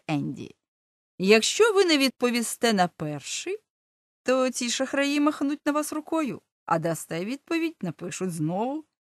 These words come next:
запропонують принести гроші і зробити бізнес". "Подумати тільки, написати такого листа саме мені!" — знай обурюється Меркісон.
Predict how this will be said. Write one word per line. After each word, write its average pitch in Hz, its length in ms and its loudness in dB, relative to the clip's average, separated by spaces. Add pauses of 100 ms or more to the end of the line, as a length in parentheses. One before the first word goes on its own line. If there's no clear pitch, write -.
(120)
запропонують 180 760 0
принести 170 480 -4
гроші 277 760 -4
і 349 60 -4
зробити 330 460 0
бізнес". 403 600 -4 (840)
"Подумати 160 1000 0
тільки, 170 640 -8 (240)
написати 165 520 -4
такого 180 720 2
листа 202 460 2
саме 170 460 -2 (280)
мені!" — 277 880 6 (320)
знай 147 480 -4
обурюється 156 720 -4
Меркісон. - 640 -8